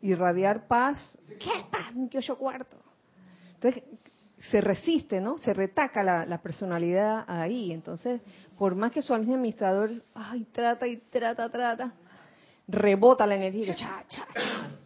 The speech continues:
le rebota la energía de, del ángel. Hasta que llega, hasta que llega un día en que, en que esa corriente de vida acepte, acepte esa radiación que le está transmitiendo el ángel.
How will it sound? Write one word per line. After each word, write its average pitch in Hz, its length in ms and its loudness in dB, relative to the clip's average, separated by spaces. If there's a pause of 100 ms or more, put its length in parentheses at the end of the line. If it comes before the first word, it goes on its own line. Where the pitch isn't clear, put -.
le 185 140 0
rebota 185 640 2
la 190 100 -2
energía 175 420 -2
de, 180 220 -4 (140)
del 175 200 -2
ángel. 170 440 -8 (920)
Hasta 175 240 -6
que 165 360 -4 (240)
llega, 190 600 2 (520)
hasta 196 220 0
que 202 140 4
llega 202 200 6
un 233 140 4
día 233 340 4
en 190 200 -2
que, 175 240 -2 (120)
en 180 240 -2
que 170 220 0
esa 208 180 0
corriente 190 400 0
de 202 100 4
vida 180 260 2
acepte, - 760 -8 (840)
acepte 190 420 -4
esa 196 200 -4
radiación 175 580 -4
que 185 80 -10
le 185 80 -2
está 175 280 -4
transmitiendo 175 640 -6
el 170 100 -2
ángel. 165 420 -8